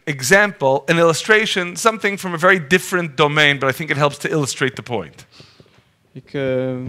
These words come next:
Speaker 2: laat ik een voorbeeld geven vanuit een heel ander, eh, terrein, maar het kan het misschien wat verhelderen.
Speaker 1: In Haggai prophecy of Haggai in chapter two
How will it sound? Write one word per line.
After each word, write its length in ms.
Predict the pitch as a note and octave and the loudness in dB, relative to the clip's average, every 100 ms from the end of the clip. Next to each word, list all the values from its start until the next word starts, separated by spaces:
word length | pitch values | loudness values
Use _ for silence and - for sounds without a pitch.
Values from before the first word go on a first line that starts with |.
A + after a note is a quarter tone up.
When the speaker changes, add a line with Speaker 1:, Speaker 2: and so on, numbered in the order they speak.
| C3 | -10
Speaker 2:
laat 180 | C3 C3+ | -8 -8
ik 100 | C3+ | -8
een 100 | A#2 | -6
voorbeeld 400 | C3 E3+ D#3+ D3+ | -2 0 0 -4
geven 420 | - D3+ D3 C#3 | -4 -4 -4 -8
vanuit 300 | B2 B2+ A#2+ | -8 -6 -6
een 80 | A2+ | -6
heel 200 | A#2 A2+ | -6 -4
ander, 460 | F#2 C3+ C3 A#2+ A#2 A#2 | -4 -2 -2 -2 -2 -2
eh, 60 | |
terrein, 640 | A2+ A2+ G#2+ A2 A#2 B2+ B2 | -4 -8 -6 -4 -4 -6 -10
maar 160 | A2 | -10
het 200 | G#2 - - _ _ _ _ _ | -12 -14 -20 _ _ _ _ _
kan 300 | - A2+ G#2+ | -8 -6 -6
het 320 | G#2 F#2+ - | -8 -8 -10
misschien 280 | G#2+ - A2+ | -10 -8 -6
wat 140 | G2+ | -6
verhelderen. 540 | - F#2+ G#2+ A2+ B2 C#3+ - _ _ _ - - - - - | -8 -8 -6 -6 -8 -10 -16 _ _ _ -20 -20 -20 -20 -6
Speaker 1:
In 580 | - D3 D3 C#3+ C#3 C3 - _ - _ _ _ _ | 4 6 6 4 -2 -6 -8 _ -20 _ _ _ _
Haggai 880 | - - E3 D#3 E3 C#3 G#2 E2+ E2 _ - - - _ - | -8 2 4 6 6 6 2 -6 -14 _ -20 -20 -20 _ 2
prophecy 400 | E3 D#3 D3+ D3 | 2 2 -2 -2
of 120 | B2+ G#2+ - | -2 -2 0
Haggai 640 | B2+ B2 D3+ C#3+ C3+ B2+ - _ _ _ _ - | 2 6 6 6 2 -2 -10 _ _ _ _ 0
in 580 | D3 D3 C#3 C3 B2+ A#2 _ _ _ _ | 4 6 4 0 -8 -10 _ _ _ _
chapter 520 | - G3 G3 - E3 | 4 4 4 0 -2
two 640 | - - G3 F3 C3 E2+ | -2 -2 2 2 2 -6